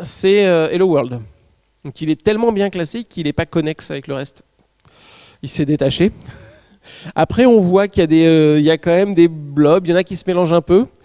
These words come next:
Il y a des choses assez, assez amusantes, c'est-à-dire que, bah, Quick Medi-, Quick Median et Quick Sort, ils ont quand même une énorme fonction en commun qui est la fonction de partition. Euh, et finalement, il n'y a que la fonction d'appel qui change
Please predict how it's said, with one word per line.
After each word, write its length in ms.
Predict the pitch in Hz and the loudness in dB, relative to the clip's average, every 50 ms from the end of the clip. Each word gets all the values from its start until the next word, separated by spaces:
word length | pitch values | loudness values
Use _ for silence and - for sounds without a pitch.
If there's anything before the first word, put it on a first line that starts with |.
| - - - _ _ | -20 -20 -20 _ _
Il 60 | - 160 | 2 4
y 40 | |
a 20 | 170 | 4
des 60 | 170 | 4
choses 160 | - 220 220 | 4 4 4
assez, 220 | 214 202 - - 208 | 4 2 2 2 2
assez 420 | 196 185 - - 165 - - 190 | 2 2 0 -2 -6 -4 -4 -4
amusantes, 400 | 180 185 180 175 170 196 214 - | -2 -2 0 0 0 0 -2 -4
c'est-à-dire 560 | - - - 165 147 - 160 160 170 165 - | -10 -8 -6 -6 -2 -2 0 0 0 -2 -4
que, 200 | - 175 170 165 156 - - - - - _ _ _ _ - | -2 -2 -2 -2 -4 -8 -20 -20 -20 -20 _ _ _ _ -6
bah, 100 | 135 151 | -6 -6
Quick 280 | - - 247 226 - - | -4 -6 -8 -8 0 0
Medi-, 340 | 220 208 190 185 180 - - _ _ _ - - 175 _ _ | 0 0 0 -2 -14 -16 -18 _ _ _ -20 -20 -20 _ _
Quick 200 | - 208 190 - | -10 -10 -6 -2
Median 320 | 202 196 196 180 220 220 | 0 0 0 0 0 0
et 80 | 208 180 | -2 -2
Quick 220 | - - 180 - | -4 -6 -8 -8
Sort, 520 | - - 214 202 - - - - - - _ _ _ _ _ _ _ _ _ _ _ _ | -6 -6 -6 -6 -6 -10 -14 -16 -18 -20 _ _ _ _ _ _ _ _ _ _ _ _
ils 180 | - 147 143 156 | -12 -8 -6 -6
ont 60 | 160 | -6
quand 100 | - 170 | -4 -4
même 140 | 156 156 151 | -4 -2 -2
une 100 | 151 160 | 0 0
énorme 320 | 165 170 196 208 226 220 | 0 0 0 -2 -2 -4
fonction 320 | - - 190 170 - - 175 | -6 -8 -10 -8 -6 -6 -8
en 60 | 156 | -6
commun 320 | - 165 151 165 175 180 | -4 -4 -4 -4 -6 -6
qui 180 | 170 _ - 139 | -8 _ -14 -12
est 240 | 135 131 127 127 123 | -12 -10 -12 -12 -12
la 100 | 123 - | -14 -14
fonction 260 | - 139 123 - 147 | -16 -18 -12 -12 -8
de 40 | 135 | -8
partition. 480 | 143 135 - - 131 - - 202 240 _ _ _ _ _ _ _ _ - - - - - _ _ _ _ _ _ _ _ - | -8 -10 -8 -12 -14 -10 -10 -10 -10 _ _ _ _ _ _ _ _ -20 -20 -20 -20 -20 _ _ _ _ _ _ _ _ -6
Euh, 380 | 143 143 139 139 139 139 139 | -2 -2 0 0 0 0 0
et 160 | 139 143 143 139 | 0 -2 -4 -4
finalement, 320 | - - 151 147 147 175 | -6 -4 -4 0 0 2
il 40 | 175 | 2
n'y 60 | 160 | 2
a 60 | 147 | 2
que 120 | - - 170 | 2 2 2
la 100 | 170 165 | 2 2
fonction 320 | - 190 180 - - 190 | 0 -2 -4 -2 -2 0
d'appel 340 | 170 160 160 - 180 185 175 | 2 0 2 2 0 -2 -2
qui 140 | - 175 151 | -4 -6 -4
change 440 | - 175 185 180 160 156 143 143 | -2 0 0 0 0 -2 -6 -8